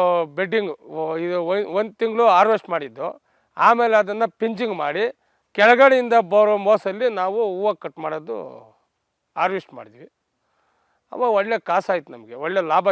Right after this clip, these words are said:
ಸಿಕ್ತು ನಮಗೆ. ಫಸ್ಟ್ ಸ್ಟಾರ್ಟಿಂಗು ಎರಡೂವರೆ ವರ್ಷ ಒಳ್ಳೆ ಹೈಟ್, ಚೆನ್ನಾಗಿ ಗಿಡ ಹೈಟ್ ಬೆಳೀತು.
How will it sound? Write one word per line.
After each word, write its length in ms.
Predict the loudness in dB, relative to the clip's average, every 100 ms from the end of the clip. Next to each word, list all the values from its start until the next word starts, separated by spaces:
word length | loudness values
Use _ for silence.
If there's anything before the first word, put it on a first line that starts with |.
| -4
ಸಿಕ್ತು 240 | -10 -20
ನಮಗೆ. 340 | -20 -20 -20 -20 _ _ _ _ _ _ -8
ಫಸ್ಟ್ 360 | -8 -8 -12
ಸ್ಟಾರ್ಟಿಂಗು 440 | -6 -6 -6 -8 -6
ಎರಡೂವರೆ 500 | -4 -4 -4 -4 -4
ವರ್ಷ 180 | -4 0 0 0 -6 _ _ _ _ _
ಒಳ್ಳೆ 300 | -6 0 2 2 -2 _ _
ಹೈಟ್, 380 | -4 -4 -6 -10
ಚೆನ್ನಾಗಿ 280 | -6 -6 -4
ಗಿಡ 120 | 0
ಹೈಟ್ 280 | 0 0 -6
ಬೆಳೀತು. 400 | -8 -8 -8 -8